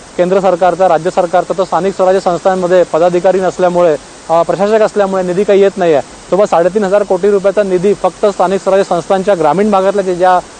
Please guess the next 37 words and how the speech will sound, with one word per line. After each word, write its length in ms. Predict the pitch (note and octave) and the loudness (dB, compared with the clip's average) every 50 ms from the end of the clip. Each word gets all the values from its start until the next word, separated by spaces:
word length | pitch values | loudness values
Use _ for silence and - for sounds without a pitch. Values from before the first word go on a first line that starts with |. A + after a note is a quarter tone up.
| - - - | -18 -8 -2
अ, 140 | D#3+ E3 E3 | 0 0 0
महानगरपालिका 720 | D#3+ D3 D#3 F3+ G3 G3+ G#3 G#3 G3 F3+ F#3 F#3+ G3+ G#3+ | 0 0 -2 0 2 2 2 2 2 2 2 2 2 0
सोडून 360 | - - F#3 G3+ A#3 A#3 G#3+ | 2 2 2 2 2 2 2
ज्या 200 | G3 G#3 G#3 G3+ | 2 2 2 2
संस्था 360 | - F#3 F3 E3 - - G3 | 0 -2 -4 -4 -2 -2 0
आहेत 140 | F3 D3+ B2+ - - - - - - | 0 0 0 -4 -8 -20 -20 -10 -6
तिथचा 260 | G3+ G3 - - A3+ | -6 -4 0 0 0
निधी, 360 | A3 G#3 G#3 G3 A3 A3 A3 G3+ | 2 2 0 2 2 0 0 0
अ, 300 | - F3+ E3 E3+ E3+ F3 - - | 0 0 2 2 2 0 0 -2
अखर्चिक 500 | F3+ F#3 - G3 F3+ E3 - G#3+ G3 G3+ | -4 -2 -2 -2 -4 -2 -4 -2 0 2
आहे 120 | G3 G3+ | 2 2
आणि 400 | G#3 G#3 E3 E3 F#3 G3 G3 F#3 - - - - - - | 2 0 0 -2 0 -2 -2 -4 -6 -10 -20 -16 -8 -8
अद्यापपर्यंत 540 | C#3+ D3 F3 G3+ F#3 - G3 F#3+ G3 F#3 G3 F#3+ | -4 0 0 0 0 2 0 0 0 0 -2 -2
निधी 280 | F3 F3 G3+ G#3 G#3 | 0 -2 0 0 -2
आलेला 360 | G#3 F3 D3+ D#3+ G3 G#3 G3+ | -2 -2 0 0 2 2 2
पण 160 | F3+ F#3 F3+ E3+ | 2 0 -2 -4
नाही 200 | D3+ C3+ C3 B2 | -2 -4 -2 -4
आहे. 100 | A#2+ - - - - - | -4 -6 -12 -20 -14 -4
त्यामुळे 420 | - F#3+ G3 G3+ G#3+ A3 A3+ A#3 G3+ F#3+ | -2 -2 0 2 2 2 2 0 0 0
या 120 | F#3+ G3+ | 0 0
निवडणुका 460 | G#3 G3 F#3+ F#3+ G3 G3+ G3+ G3 A3 G#3 | 0 2 0 0 0 0 0 2 2 0
होण्यामागे 640 | F3+ F#3 F#3+ G3 G3 F#3+ F3+ F3 G3+ G3 G3+ G#3+ | 0 0 -2 -2 0 -2 -2 0 0 0 0 0
मोठं 460 | G#3+ F3+ D#3+ D#3+ E3+ D#3+ F#3 G3+ G3+ F3+ - - - - - - | -2 -2 -2 -2 -2 0 2 2 2 2 0 -4 -20 -16 -6 -2
कारण 280 | D#3+ D3 E3+ F#3+ G3+ G3+ | 0 2 2 2 2 2
आहे, 180 | G3 F#3 G#3 | 0 0 0
मागणी 360 | G#3 F#3 D#3 D#3 E3 F#3 G3 | 0 0 -2 -2 0 -2 0
आहे. 220 | G3 E3 D#3 F#3 G#3 | 0 0 0 -2 -4
त्यामुळे 680 | - - - - - - F3+ F3+ F#3 F#3+ G#3 A3 A3+ G#3+ - - - | -6 -10 -20 -14 -4 -2 -2 0 2 2 2 2 2 0 -2 -4 -4
आता 320 | D#3+ D#3 - G3 E3+ D3+ - - - - - - | -4 0 2 2 2 2 -2 -4 -14 -14 -4 -2
या 80 | F3 F#3+ | -2 0
निवडणुकांमध्ये 720 | G3 F#3+ F#3+ F#3+ G3 G3 F#3+ G3+ G3 F#3+ F3+ F#3 G3+ G3+ | 0 0 0 0 0 0 0 0 0 0 0 2 2 2
हे 100 | F#3 G3 | 0 0
सोडत 260 | - - F3 F3+ G3 | 0 0 0 2 2
जी 200 | G#3 F3 D#3+ F#3 | 2 0 0 0
आहे 180 | F3 E3+ F3+ F#3 | 2 2 2 0
निघालेली 440 | F3+ E3 E3 E3+ F3+ F#3 F3 F3 E3+ | -2 0 0 0 0 0 0 0 2
आहे 160 | D#3+ E3+ | 2 0